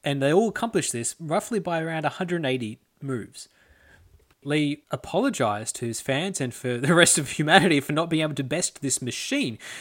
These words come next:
and satisfy people's expectations. He described it as feeling powerless. It's quoted as saying, "Yes, I do have extensive experience in playing the game of Go, but there was never a case where I was under this much pressure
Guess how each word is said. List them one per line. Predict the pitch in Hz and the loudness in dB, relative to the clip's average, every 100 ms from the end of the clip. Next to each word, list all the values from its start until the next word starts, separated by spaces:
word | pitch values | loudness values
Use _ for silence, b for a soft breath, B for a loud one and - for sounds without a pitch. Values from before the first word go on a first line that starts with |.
| B | B
and | 139 131 | -4 -2
satisfy | - 185 - 131 | 0 0 2 0
people's | 120 127 120 | 0 -4 -4
expectations. | 113 - 120 - 180 - 113 - B B | -8 -12 -10 -4 -4 -4 -10 -12 B B
He | - | -2
described | 160 - 262 294 | 0 4 6 6
it | 277 | 4
as | 233 | 2
feeling | - 220 208 190 190 _ _ | 0 0 2 -2 -6 _ _
powerless. | - - 202 180 92 - - - _ b b b | -12 -4 -2 -2 -4 -12 -16 -18 _ b b b
It's | - 151 | -8 0
quoted | 233 240 | 2 4
as | 202 | 4
saying, | - 175 156 | 4 0 0
"Yes, | 165 190 107 - | 0 2 2 0
I | 135 | 0
do | 160 | 4
have | 202 | 2
extensive | 170 - 185 190 139 | 2 -2 -4 -4 -6
experience | - - 135 120 | -6 -4 -2 -4
in | 117 113 | -8 -12
playing | - 139 214 202 | -6 -4 -2 -4
the | |
game | 110 104 | -6 -8
of | 95 - | -12 -16
Go, | - 98 _ _ - B - | -16 -18 _ _ -20 B -8
but | 135 | 0
there | 139 | 2
was | 131 | 2
never | 143 147 190 208 | 0 0 2 2
a | |
case | 151 - 202 175 - | 0 -2 0 0 -2
where | 131 | -2
I | 123 | 0
was | 123 | -2
under | 127 110 | -2 -4
this | 107 127 214 - | -4 -2 0 0
much | 170 180 - | -2 -4 -6
pressure | - 214 - | -6 -6 -8